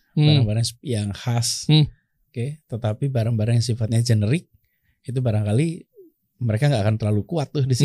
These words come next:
Speaker 2: situ. Berhadapan dengan pelaku yang lebih besar. Ini harus kita pikirkan. Saya belum,
Speaker 1: Betul.
Speaker 2: kita belum ada solusi khusus.
Speaker 1: Oke, dan semuanya juga rata-rata pada teriak begitu juga soalnya, Pak. Teriaknya kayak misalnya, "Gimana nih?"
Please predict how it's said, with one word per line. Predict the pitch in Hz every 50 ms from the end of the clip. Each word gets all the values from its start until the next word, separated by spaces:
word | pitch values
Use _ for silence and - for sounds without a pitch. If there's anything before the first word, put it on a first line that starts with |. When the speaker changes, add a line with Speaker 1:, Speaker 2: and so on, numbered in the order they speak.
| 143
Speaker 2:
situ. | 143 123 101 - - _ _ _
Berhadapan | - 120 107 117 117 110 101 - 131 139 147
dengan | 135 120 120 127 151 165 160 - _ _ _ _ _ _ _ _
pelaku | - 117 117 113 117 - 151
yang | 143 131
lebih | 123 120 123
besar. | 120 123 117 139 120 110 95 90 87 - - _ _ _ _ _ _ _ _ _ _ _ _
Ini | - 120 127
harus | 151 151 143
kita | 135 139 123
pikirkan. | 120 123 - 113 104 - 85 - - _
Saya | _ - 143 139
belum, | 131 123
Speaker 1:
Betul. | - 113 110
Speaker 2:
kita | 127 143 143
belum | 143 135 120 107
ada | 101 101
solusi | 104 - 107 95 - - 98
khusus. | 95 101 82 - - _ _ _
Speaker 1:
Oke, | - 151 160 156 147 - - 117 107 -
dan | 113 135 143
semuanya | 139 - 170 175 202 247
juga | 285 240 151 135 131
rata-rata | 127 131 - 135 135 - 240
pada | 233 214 160 139
teriak | 123 139 135 127
begitu | 123 117 107 110 113 107
juga | 123 208 240 214
soalnya, | 165 156 139 123 101 101
Pak. | 82 - _ _ - - - - 113
Teriaknya | - - 135 131 135 - 214
kayak | 196 180 151 143 139 95
misalnya, | 87 139 135 135 147 170
"Gimana | 156 131 123 135 170 202 208 220
nih?" | 214 214 214 208 208